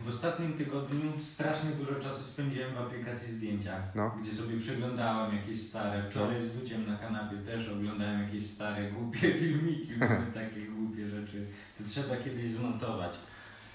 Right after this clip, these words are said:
Speaker 1: Y, i jak tak przewijam i wiesz, zmieniałem telefony w międzyczasie i
Speaker 2: No.
Speaker 1: dochodzę do tych
Speaker 2: Ale bo
Speaker 1: starszych.
Speaker 2: ty zawsze zostawiałeś to sobie na tej chmurze, że, że jakby wszystko jest, nie?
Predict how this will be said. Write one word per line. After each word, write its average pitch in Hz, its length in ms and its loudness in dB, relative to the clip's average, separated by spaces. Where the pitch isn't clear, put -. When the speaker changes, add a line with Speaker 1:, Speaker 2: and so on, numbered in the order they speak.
Speaker 1:
Y, 113 580 6
i 123 300 8
jak 127 220 4
tak - 200 0
przewijam 131 500 4
i 107 240 0
wiesz, 113 300 2
zmieniałem 123 640 4
telefony 117 480 2
w 101 100 0
międzyczasie 101 640 -2
i 104 80 0
Speaker 2:
No. 110 140 6
Speaker 1:
dochodzę 113 400 4
do 113 140 2
tych 117 220 0
Speaker 2:
Ale 131 160 12
bo 127 60 10
Speaker 1:
starszych. 143 160 4
Speaker 2:
ty 180 160 12
zawsze 190 320 12
zostawiałeś 175 580 10
to 175 60 2
sobie 170 240 6
na 165 120 6
tej 165 160 6
chmurze, 160 480 10
że, 139 420 12
że 131 60 10
jakby 143 220 10
wszystko 190 400 8
jest, 185 360 12
nie? 147 180 6